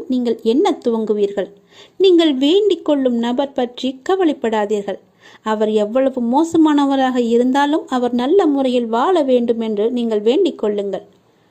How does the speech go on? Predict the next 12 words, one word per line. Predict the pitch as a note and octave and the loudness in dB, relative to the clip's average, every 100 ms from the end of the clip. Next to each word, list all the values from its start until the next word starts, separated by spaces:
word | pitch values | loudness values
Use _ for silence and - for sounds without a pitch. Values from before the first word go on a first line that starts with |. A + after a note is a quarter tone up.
| _ _ _ - | _ _ _ -2
ஒரு | F#4 - - | 0 0 -2
ஆம்புலன்ஸ் | F4 A#4+ G4+ E4 D4 - | -4 0 2 4 2 0
வண்டி | C4 B3+ B3 | -2 0 -2
சத்தம் | B3+ B3 A#3 G#3+ | -4 -4 -6 0
கேட்கும் | A#3 A#3 - A#3 | 0 0 -2 0
போதெல்லாம் | A#3+ B3+ C4 C4 C#4+ | 2 2 0 0 -2
அதில் | C4 B3 A#3 | 0 -2 -2
பயணம் | A#3+ A3+ D4+ D4 B3+ | -2 0 2 2 0
செய்பவர் | B3+ B3 B3 B3 B3 | 0 0 0 0 0
நல்ல | A#3+ B3+ F#4 D#4+ | -4 2 2 2
முறையில் | C4 B3+ B3 A#3+ | 2 0 0 0
குணமடைய | A3 B3 F#4+ D4 B3 A#3 | 0 2 2 2 2 0